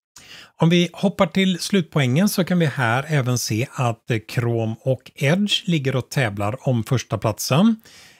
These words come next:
Efter dem där så hittar vi Opera, Brave och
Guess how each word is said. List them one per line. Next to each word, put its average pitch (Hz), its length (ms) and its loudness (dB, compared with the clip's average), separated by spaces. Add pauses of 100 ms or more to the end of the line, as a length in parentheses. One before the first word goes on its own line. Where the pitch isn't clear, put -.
Efter 156 320 0
dem 135 140 2
där 117 220 4
så 139 140 -2
hittar 127 320 0
vi 113 280 -2
Opera, 143 640 -2 (100)
Brave 113 520 0 (160)
och 123 220 -2